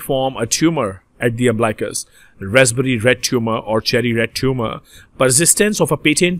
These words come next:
vitelo-intestinal duct results in the fecal fistula at the level of umbilicus। Now, ये, uh, it, it, it's a common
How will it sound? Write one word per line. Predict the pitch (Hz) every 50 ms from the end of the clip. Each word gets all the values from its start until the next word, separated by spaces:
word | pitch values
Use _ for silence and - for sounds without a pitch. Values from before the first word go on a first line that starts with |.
| - - -
vitelo-intestinal | 110 110 117 120 127 123 - - 147 147 147 147 143 - _ - 127 131 127 139 - - - 131 123 123 117 104 117
duct | 131 139 127 - 120 113
results | 117 120 135 131 127 - - -
in | 123 117
the | - -
fecal | 120 113 120
fistula | 113 - 170 - - 135 117 117 - - - - 117
at | 120
the | 120 127 123 120 - - - 117 113
level | 113 117
of | 113 - - 107
umbilicus। | 107 110 110 101 - 107 - - -
Now, | 151 147 - - - - - _ - - - - - _ - -
ये, | 135 147 175 202 214 214 214 170 - _ _ 127
uh, | 123 127 127 - -
it, | 165 170 - - 170
it, | 175 - -
it's | - - -
a | 196 - -
common | 208 208 220 214 208 208 202